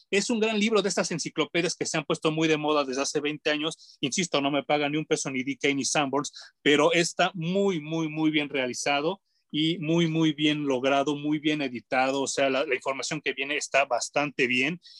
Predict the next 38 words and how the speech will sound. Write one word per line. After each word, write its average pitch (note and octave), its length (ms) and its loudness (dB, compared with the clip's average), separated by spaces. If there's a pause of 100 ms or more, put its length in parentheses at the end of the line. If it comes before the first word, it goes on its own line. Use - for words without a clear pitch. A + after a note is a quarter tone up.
(120)
y F3+ 220 2
lo D#3 160 2
mejor D#3 340 0
de D#3 80 2
todo D#3 220 0
es D3 140 -2
el B2 120 -4
precio, D#3 540 -2
no C#3+ 260 0
está C#3+ 280 -2
más C#3+ 280 -2
allá C#3 200 -2
de C3+ 80 -2
los A#2 120 -6
quinientos B2+ 420 -6
pesos D3 440 -2 (240)
y C3 80 -2
en B2 100 0
Sanborns D3+ 320 0
lo B2+ 100 -2
pueden B2 180 -2
pagar B2+ 260 -2
con B2 140 -6
tarjeta B2 420 -2
de B2+ 100 -2
crédito. D3 540 0 (240)
Está B2 340 0
como A#2+ 280 -4
que A#2 140 -2
muy, D3+ 280 0
muy, C#3 160 -2
muy C#3 220 2
recomendable. B2 720 2
Si - 180 -4
les A#2 160 -4
se A2 120 -4
quieren C#3+ 200 -2
echar C#3 320 -2